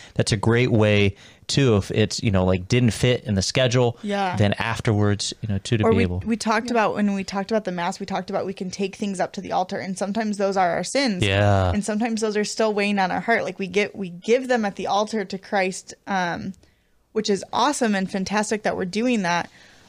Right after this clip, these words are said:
Speaker 2: But so, we still, we still need that sacramental grace. Sometimes those
Speaker 1: Right.
Speaker 2: things are still kind of eating at us. So that's a perfect time. And I promise after a mass, especially if a priest notices that you don't get, um, communion,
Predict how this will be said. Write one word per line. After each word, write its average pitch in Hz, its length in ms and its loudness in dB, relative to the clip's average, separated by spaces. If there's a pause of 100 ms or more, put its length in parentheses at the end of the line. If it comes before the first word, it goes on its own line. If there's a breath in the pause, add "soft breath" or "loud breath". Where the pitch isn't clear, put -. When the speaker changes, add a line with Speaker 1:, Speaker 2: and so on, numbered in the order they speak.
(100)
Speaker 2:
But 202 120 -4
so, - 180 -4
we 214 120 -4
still, 233 360 2
we - 340 -6
still 233 240 -2
need 240 200 0
that - 160 -2
sacramental 190 500 -6
grace. - 260 -6
Sometimes 208 380 -6
those 220 120 -4
Speaker 1:
Right. - 60 -8
Speaker 2:
things 208 180 -4
are 196 80 -4
still 190 240 -4
kind 190 200 -6
of 180 80 -12
eating 190 300 -8
at 160 140 -6
us. - 160 -6
So 214 120 -4
that's 208 240 2
a 214 40 -4
perfect 226 400 -2
time. 185 300 -4 (400 loud breath)
And 208 100 2
I 202 80 4
promise 240 500 0
after 214 280 2
a 196 60 2
mass, 185 540 0
especially 220 800 0
if 202 120 -4
a 202 80 -4
priest 208 280 -4
notices 185 480 -4
that 214 120 -4
you 196 100 -6
don't 185 180 -2
get, 175 260 -4 (460)
um, 196 360 -2
communion, 202 580 -2